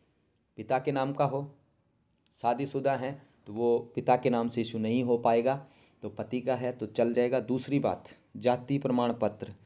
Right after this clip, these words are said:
एससी एसटी कितना भी पुराना हो चल जाएगा, बशर्ते डि-,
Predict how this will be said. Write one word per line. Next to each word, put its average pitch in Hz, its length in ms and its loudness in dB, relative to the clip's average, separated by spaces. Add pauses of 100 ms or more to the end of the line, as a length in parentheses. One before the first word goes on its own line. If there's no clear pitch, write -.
(320)
एससी 139 340 0
एसटी 139 340 2
कितना 120 340 0
भी 123 100 2
पुराना 113 340 0
हो 110 160 -2
चल 110 240 0
जाएगा, 113 260 4
बशर्ते 104 420 -4
डि-, 101 280 -6